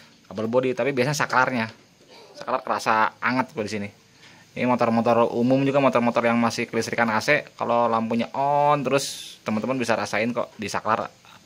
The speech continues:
agak anget kan. Ya karena itu di saklar ada arus listrik sekitar satu ampere lebih yang selalu on.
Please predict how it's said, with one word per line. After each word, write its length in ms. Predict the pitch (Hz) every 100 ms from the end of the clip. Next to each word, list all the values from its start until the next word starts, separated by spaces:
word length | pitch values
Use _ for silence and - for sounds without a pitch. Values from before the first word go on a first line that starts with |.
| _ _
agak 200 | - 95 95
anget 200 | 110 117
kan. 160 | - 113 - _ _ - - - - -
Ya 80 | -
karena 320 | 110 127 135
itu 320 | 135 143 139 139
di 400 | 107 107 110 110
saklar 320 | 113 123 135
ada 320 | 107 104 95 - _ _ _ _
arus 240 | 208 110
listrik 320 | 135 131 120 - _ _ _ _ _
sekitar 400 | - - 107 104
satu 160 | 101 92
ampere 400 | 98 98 107 104
lebih 320 | 104 127 113
yang 100 | 107 104 -
selalu 320 | - 107 110
on. 200 | 107 107